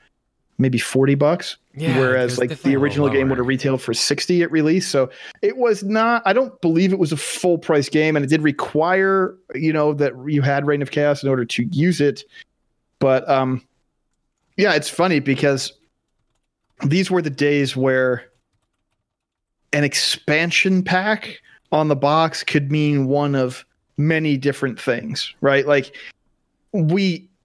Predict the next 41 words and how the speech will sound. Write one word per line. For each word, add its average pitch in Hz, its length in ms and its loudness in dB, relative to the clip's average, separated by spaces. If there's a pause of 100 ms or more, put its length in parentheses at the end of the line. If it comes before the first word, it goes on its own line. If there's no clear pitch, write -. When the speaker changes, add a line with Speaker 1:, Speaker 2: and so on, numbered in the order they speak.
Speaker 1:
i-, 185 200 0
in 196 180 2
a 185 40 2
modern 196 500 0
context, 139 800 -2
one 151 320 2
of 175 100 0
the 160 120 4
only 165 260 2
things 147 380 0
that's - 180 -2
ki-, - 280 -2
that's 131 200 0
called 156 460 2
an 135 80 2
expansion 139 1040 -2 (800)
is 131 440 2 (140)
when 135 440 0
World 139 180 2
of 147 80 0
Warcraft 180 400 0
releases 123 460 0
a, 131 120 2
a 139 120 2
new 135 160 2
retail 139 420 2
update, 107 380 -2
right? 131 260 0
Like, 131 260 0 (280)
it's - 180 -2
not 190 400 2
really 151 560 0 (800)
used 151 440 2
very 139 260 0
much 135 300 0
in, 139 220 0
in 139 400 2 (120)
parlance 143 480 0
in 135 60 2
the 135 100 4
industry 131 520 -2